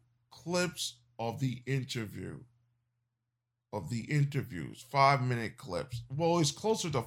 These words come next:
four minutes, thirty seconds of the interview clips that we're planning to do will be showcased in the fi-, in the next to the final segment, the penultimate segment, which is usually five minutes.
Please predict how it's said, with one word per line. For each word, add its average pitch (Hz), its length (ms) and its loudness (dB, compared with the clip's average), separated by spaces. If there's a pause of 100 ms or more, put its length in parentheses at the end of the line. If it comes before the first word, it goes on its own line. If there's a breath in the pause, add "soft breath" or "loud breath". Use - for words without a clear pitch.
(120)
four 165 200 0
minutes, 147 340 2
thirty 131 320 -2
seconds 113 680 -4 (420 soft breath)
of 135 180 2
the 127 220 2
interview 131 580 4
clips - 480 -8
that 98 300 -2
we're 120 220 2
planning 117 560 -2
to 110 120 -6
do 95 440 -6 (520)
will 131 140 2
be 123 140 2
showcased 127 880 0 (100)
in 117 360 -2
the 110 340 -2 (720)
fi-, 147 280 6
in 135 160 2
the 117 100 0
next 139 380 2
to 127 60 -6
the 117 60 -2
final 123 380 2
segment, 101 480 -2
the 95 100 -4
penultimate 117 760 -2
segment, 90 420 -4
which 101 160 -10
is 98 140 -10
usually 104 400 -8
five 98 260 0
minutes. - 560 -10